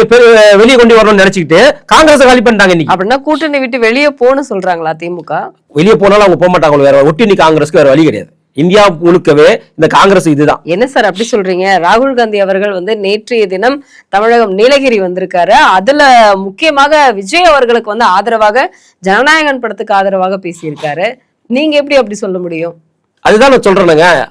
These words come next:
Speaker 1: அவங்க வந்துட்டு திமுக விட்டு போக மாட்டாங்க. ஆயிரம் பேசுவாங்களே தவிர திமுக விட்டு காங்கிரஸ் என்னைக்குமே போகாது,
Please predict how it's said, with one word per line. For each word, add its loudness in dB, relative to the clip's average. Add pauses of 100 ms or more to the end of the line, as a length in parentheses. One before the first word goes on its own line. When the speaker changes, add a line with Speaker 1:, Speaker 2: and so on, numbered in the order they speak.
Speaker 1:
அவங்க 2
வந்துட்டு -4
திமுக 0
விட்டு 0
போக 0
மாட்டாங்க. -4 (140)
ஆயிரம் 2
பேசுவாங்களே 2
தவிர 0
திமுக 0
விட்டு -2
காங்கிரஸ் -2
என்னைக்குமே -2
போகாது, 0